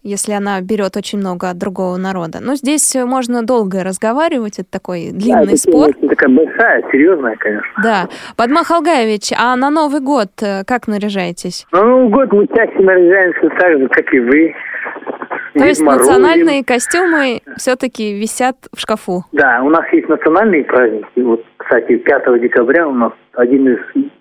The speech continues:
Speaker 2: больших праздников в Туве, Новый год. И весной у нас, как правило, в феврале бывает Сагансар, э, самый большой праздник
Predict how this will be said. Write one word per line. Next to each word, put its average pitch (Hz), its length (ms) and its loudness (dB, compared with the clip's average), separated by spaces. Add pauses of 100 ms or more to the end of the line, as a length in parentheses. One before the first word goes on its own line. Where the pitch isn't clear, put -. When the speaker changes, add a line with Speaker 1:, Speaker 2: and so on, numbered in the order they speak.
Speaker 2:
больших - 440 0
праздников 113 600 0
в 120 180 2
Туве, 127 320 4
Новый 123 300 4
год. 113 240 0 (240)
И 185 100 2
весной 190 480 4
у 151 60 2
нас, 147 180 2 (240)
как - 140 -2
правило, 139 320 2
в - 60 -10
феврале 143 460 4
бывает 117 480 0 (380)
Сагансар, 127 680 0 (160)
э, 107 280 -6 (100)
самый 127 400 2
большой 113 360 0
праздник 135 400 0